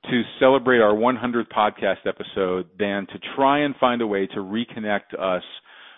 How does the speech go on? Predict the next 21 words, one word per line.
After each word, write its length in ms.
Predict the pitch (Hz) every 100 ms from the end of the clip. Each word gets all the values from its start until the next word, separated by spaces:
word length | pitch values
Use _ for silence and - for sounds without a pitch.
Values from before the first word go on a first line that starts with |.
| _
with 160 | 107 110
the 80 | 110
things 320 | 110 107 104 98 - -
that 120 | 98
are 80 | 92
most 260 | 95 92 -
important, 480 | 90 - 82 85 90
the, 100 | 90 _
the 160 | 110 101
reason 440 | 139 127 123 110
why 280 | 107 107 107
we 140 | 101
do 220 | 98 107 98
our 180 | 90
tips 360 | - - 104 - - - - - -
and 140 | 98
tactics 600 | - 104 95 - 92 - - - _ _ -
when 160 | 101
it 100 | 92
comes 300 | - 107 98 - -
to 160 | 101